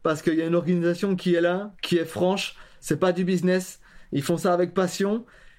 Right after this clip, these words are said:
et forcément, euh, quand on découvre des paysages qui sont magnifiques, euh, c'est, c'est magnifique, quoi. À côté de ça, dans le Lot-et-Garonne,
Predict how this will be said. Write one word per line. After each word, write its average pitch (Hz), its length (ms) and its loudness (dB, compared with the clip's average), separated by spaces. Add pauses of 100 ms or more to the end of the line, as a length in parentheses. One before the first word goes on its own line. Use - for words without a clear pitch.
(120)
et 143 80 0
forcément, 175 680 2
euh, 139 140 2
quand 143 220 -2
on 156 40 0
découvre 160 380 0
des 147 100 0
paysages 160 480 0
qui 151 100 -4
sont 156 120 -2
magnifiques, 165 540 -2
euh, 127 320 0
c'est, 123 400 0
c'est 127 240 -6
magnifique, 147 400 -2
quoi. 131 240 -6 (320)
À 156 80 2
côté 185 240 2
de 175 80 -6
ça, 214 420 2
dans 160 80 2
le 165 60 2
Lot-et-Garonne, 175 800 2